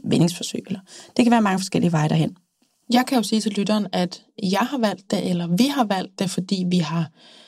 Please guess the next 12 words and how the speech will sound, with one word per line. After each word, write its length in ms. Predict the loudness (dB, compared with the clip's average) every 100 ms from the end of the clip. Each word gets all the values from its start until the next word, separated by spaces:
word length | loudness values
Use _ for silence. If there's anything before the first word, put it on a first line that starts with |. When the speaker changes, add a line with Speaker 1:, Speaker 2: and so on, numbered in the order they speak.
| _ -2
Speaker 2:
fået 180 | -2
det 80 | -2
tilbudt. 520 | 0 0 2 -2 -2 -12 _ 2
Speaker 1:
Mhm. 80 | 4
Speaker 2:
Øhm, 300 | 4 2 2
jeg 100 | 0
blev 120 | 0
ringet 260 | 2 2 2
op 160 | 0
af 60 | 0
en 180 | 0 0
fødselslæge. 640 | 0 -2 0 2 2 -2